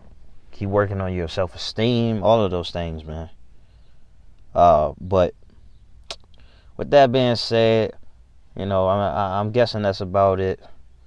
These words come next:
You know, go, go ahead, reach out to me.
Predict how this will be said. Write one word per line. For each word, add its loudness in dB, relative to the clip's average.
You -8
know, -2
go, 2
go 2
ahead, 4
reach -4
out 2
to -6
me. -4